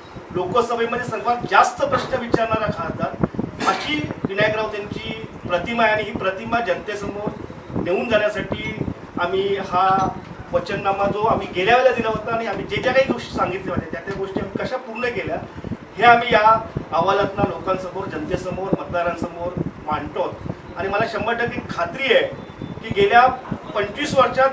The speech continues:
मुंबई गोवा हायवे, हायवे करणार म्हणून सांगत होतो आम्ही, तो हायवे करून दाखवला.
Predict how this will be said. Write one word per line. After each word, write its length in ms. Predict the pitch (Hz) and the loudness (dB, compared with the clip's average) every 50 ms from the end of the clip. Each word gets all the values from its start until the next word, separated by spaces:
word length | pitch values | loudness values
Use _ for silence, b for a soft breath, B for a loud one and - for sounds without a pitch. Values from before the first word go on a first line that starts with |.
| - 208 | 2 -2
मुंबई 280 | 202 202 - 226 240 262 | -2 -2 0 2 0 0
गोवा 380 | 247 226 233 226 240 254 233 | 0 2 0 2 4 6 4
हायवे, 360 | 214 202 196 202 214 240 240 - | 4 4 2 2 0 0 -2 -4
हायवे 300 | - - 165 175 190 226 | -6 -6 -4 0 0 0
करणार 500 | 233 - - 214 208 214 269 294 285 - | 0 0 -2 -2 0 4 6 6 6 6
म्हणून 180 | - - 262 233 | 4 2 0 2
सांगत 220 | 233 202 185 190 - | -2 -2 -2 -2 -4
होतो 300 | - - - 381 - - - - - - - - - - - - | -6 -8 -8 -8 -10 -10 -10 -12 -10 -10 -10 -10 -8 -8 -4 -2
आम्ही, 180 | - - 208 226 - | -2 -2 -2 -2 -2
तो 60 | 247 | -2
हायवे 240 | - - 202 190 220 | 0 0 0 0 -2
करून 320 | - - 185 190 196 202 185 | -4 -4 -6 -6 -6 -2 0
दाखवला. 440 | 175 151 - - 170 160 160 160 | 0 -2 -2 -2 -8 -6 -4 -4